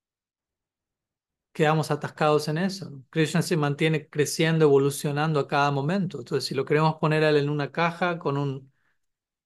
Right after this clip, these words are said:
con una etiqueta, no, no funciona, ¿no? Como a veces comparto esta línea de, de, de Richard Rohr, que él diría, "Nuestra experiencia previa de Dios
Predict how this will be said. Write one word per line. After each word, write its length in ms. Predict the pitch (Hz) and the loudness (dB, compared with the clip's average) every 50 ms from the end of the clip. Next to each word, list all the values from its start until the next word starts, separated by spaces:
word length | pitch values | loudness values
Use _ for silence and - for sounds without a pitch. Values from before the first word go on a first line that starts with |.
| _ _ _ _ _ _ _ - - - _ _ _ _ - - - _ _ _ _ - | _ _ _ _ _ _ _ -20 -20 -20 _ _ _ _ -18 -18 -18 _ _ _ _ 0
con 160 | - 175 165 | 4 6 6
una 160 | 170 185 185 | 6 6 6
etiqueta, 520 | 175 180 185 175 - 208 196 190 - 180 156 | 4 2 0 0 2 2 2 2 2 0 -2
no, 220 | 147 151 151 147 | -2 -2 -4 -4
no 140 | 143 143 147 | -4 -6 -6
funciona, 480 | - - 160 147 - - 170 180 175 151 | -6 -6 -6 -6 -4 -6 -6 -6 -6 -8
¿no? 200 | 127 151 175 208 - _ _ _ _ _ _ _ _ _ _ _ _ _ _ _ _ _ _ _ _ - 131 139 143 | -10 -12 -14 -16 -18 _ _ _ _ _ _ _ _ _ _ _ _ _ _ _ _ _ _ _ _ -10 -10 -10 -8
Como 360 | - 147 135 123 127 127 - - | -8 -8 -6 -6 -6 -8 -8 -4
a 60 | 185 | 0
veces 260 | 135 139 143 139 - - | 0 2 0 0 -2 -4
comparto 460 | - 147 139 127 151 139 139 139 143 | -4 -4 0 0 0 0 0 -2 -4
esta 180 | 135 - 160 139 | -4 -2 -2 0
línea 540 | 131 135 143 143 143 135 127 127 131 - _ _ _ _ _ _ _ _ _ _ _ _ _ | 0 0 0 0 0 0 -2 -4 -6 -10 _ _ _ _ _ _ _ _ _ _ _ _ _
de, 340 | - 165 131 131 127 131 - 175 | -6 -2 0 0 0 0 -4 -4
de, 280 | 151 143 143 139 - - | -6 -6 -6 -6 -10 -8
de 140 | - 143 131 | -6 -6 -2
Richard 340 | 120 135 143 139 - 151 139 | 0 -2 -2 0 0 -2 0
Rohr, 320 | 131 139 151 165 147 127 | 2 4 4 4 4 2
que 100 | 123 - | 0 -4
él 80 | 143 131 | -4 -2
diría, 540 | 127 127 135 135 131 120 120 120 - - _ _ _ _ - - _ _ _ _ _ _ _ _ _ _ _ _ _ _ - | -2 0 2 2 2 2 -2 -4 -10 -18 _ _ _ _ -20 -20 _ _ _ _ _ _ _ _ _ _ _ _ _ _ -6
"Nuestra 420 | - 160 143 139 135 - - 170 165 | -2 0 0 0 0 2 2 2 2
experiencia 840 | 160 - - - 175 156 160 165 175 190 196 190 - 190 170 - - | 2 0 0 2 2 4 4 4 4 2 2 2 0 -2 -2 -2 -2
previa 420 | - 180 185 190 190 190 185 170 | 0 2 2 2 4 2 2 0
de 120 | 165 160 156 | 0 -2 -4
Dios 500 | 151 165 170 175 185 208 202 - - - | -2 -2 -2 0 -2 -2 -4 -8 -16 -20